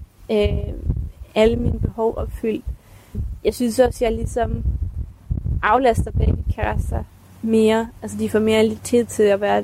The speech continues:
alene, og, øh, og ja, at de,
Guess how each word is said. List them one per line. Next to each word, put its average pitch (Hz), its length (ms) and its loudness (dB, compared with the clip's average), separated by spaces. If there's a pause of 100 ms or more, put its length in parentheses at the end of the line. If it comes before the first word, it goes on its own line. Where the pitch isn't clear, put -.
(120)
alene, 226 460 0 (120)
og, - 200 -2 (680)
øh, 202 360 -2 (1300)
og 208 160 2 (180)
ja, 202 240 0 (500)
at 208 180 -4
de, 220 220 0